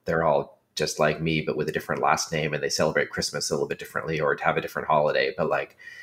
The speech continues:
you know, no big deal." Um, actually, that, that sort of leads into then, uh, another, um,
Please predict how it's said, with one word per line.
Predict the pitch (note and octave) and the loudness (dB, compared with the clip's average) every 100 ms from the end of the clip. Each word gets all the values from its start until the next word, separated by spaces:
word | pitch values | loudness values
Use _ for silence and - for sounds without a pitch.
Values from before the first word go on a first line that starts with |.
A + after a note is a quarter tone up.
| - - | -20 -10
you | C#2 | -2
know, | C2 B1+ - | -2 -2 -2
no | D#2 | 0
big | D2+ D2 | 0 0
deal." | E2+ E2+ - - _ _ _ _ | 2 2 0 -6 _ _ _ _
Um, | G2 F#2+ F2 D#2+ _ - - | 0 2 0 -4 _ -20 -2
actually, | B2+ C3 | 0 2
that, | A#2 C#3 | 2 4
that | C3+ - | 4 2
sort | D#3 | 0
of | A2 | 2
leads | A2+ G2 | 0 2
into | A2 - G2 | 2 2 0
then, | F2+ F2+ F2 - | 4 4 2 0
uh, | E2 D#2+ D#2 - | 2 4 2 0
another, | E2 G2+ A2+ F#2+ E2+ D#2+ | -4 0 2 2 0 -2
um, | E2 D#2 D2 C#2 | 2 2 0 -8